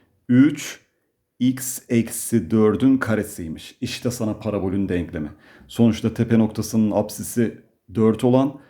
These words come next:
y x ekseninde sıfırda kesen bir parabol budur. Doğal olarak böyle bir denklemi artık yazmaktansa bunu yazmak çok daha mantıklı. Şimdi f türev x'i de yazalım. Altı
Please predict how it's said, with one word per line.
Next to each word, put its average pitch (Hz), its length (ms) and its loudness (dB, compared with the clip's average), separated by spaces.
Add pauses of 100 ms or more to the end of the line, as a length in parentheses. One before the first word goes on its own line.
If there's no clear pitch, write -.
(720)
y 120 480 2 (160)
x 120 260 -4
ekseninde 104 520 -2
sıfırda 113 480 -2
kesen 95 420 -6
bir 95 100 -6
parabol 101 480 -2 (300)
budur. - 340 -4 (420)
Doğal 120 160 6
olarak 113 400 2
böyle 113 440 0
bir 98 180 -4
denklemi 98 380 -2
artık 92 340 -8
yazmaktansa 110 1000 0 (220)
bunu 107 160 2
yazmak 104 560 0
çok - 300 -12
daha 92 180 -2
mantıklı. 98 640 -2 (480)
Şimdi 131 720 2
f 123 160 0 (140)
türev 117 340 0 (100)
x'i - 340 -8
de 113 60 0
yazalım. 107 580 0 (560)
Altı 110 720 2